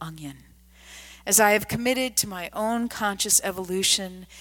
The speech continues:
engaging in mindfulness and other meditative practices, I've been moving through the layers, getting closer and closer to the core of this most compelling teaching. And I have come to experience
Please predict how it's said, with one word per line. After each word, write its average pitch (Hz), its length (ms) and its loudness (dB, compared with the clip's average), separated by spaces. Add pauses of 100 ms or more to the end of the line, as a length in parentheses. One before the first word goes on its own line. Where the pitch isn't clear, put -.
(220)
engaging 226 760 2
in 180 140 -2
mindfulness 214 720 0
and 160 240 -8
other 214 260 -4
meditative 208 680 -4
practices, 180 840 -4 (540)
I've 220 160 2
been 190 240 -4
moving 240 520 0
through 214 240 -6
the 196 120 -6
layers, 170 720 -6 (340)
getting 175 300 -8
closer 214 680 -2
and 165 240 -16
closer 196 500 -2
to 175 80 -14
the 165 120 -12
core 165 840 -14
of 160 160 -14
this - 240 0
most 208 560 -4
compelling 175 560 -10
teaching. 160 520 -10 (1120)
And 160 200 -8
I 160 80 -6
have 165 240 -8
come 208 320 -10
to 214 160 -8
experience 175 840 -2